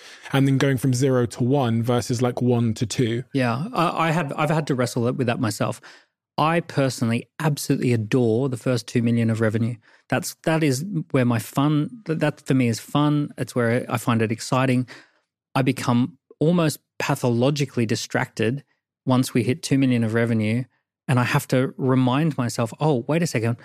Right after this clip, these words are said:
Speaker 2: we've got a fast growth business here. Stop thinking about other things." I really enjoy getting businesses past that first couple of hundred thousand a month. And then, for whatever reason, I'm, I'm, like,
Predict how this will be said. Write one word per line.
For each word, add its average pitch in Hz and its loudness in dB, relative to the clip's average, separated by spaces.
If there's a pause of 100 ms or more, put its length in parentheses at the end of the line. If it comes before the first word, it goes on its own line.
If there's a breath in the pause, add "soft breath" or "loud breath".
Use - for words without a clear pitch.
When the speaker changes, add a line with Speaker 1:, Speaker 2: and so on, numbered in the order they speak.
(120)
Speaker 2:
we've 160 2
got 220 0
a 196 0
fast 143 -2
growth 120 0
business 170 0
here. 110 -6
Stop - -4 (340)
thinking 156 2
about 135 0
other 123 0
things." 113 -2 (840 soft breath)
I 170 2 (320)
really 151 2
enjoy 123 0
getting 123 0
businesses 120 -2
past - -2
that - -4
first - -2 (380)
couple - 0
of - 2
hundred 117 2
thousand 117 2
a - 2
month. 185 0 (520)
And 120 2
then, 147 2
for - -2
whatever 160 0
reason, 165 0 (140)
I'm, 147 -6
I'm, 151 0
like, 131 0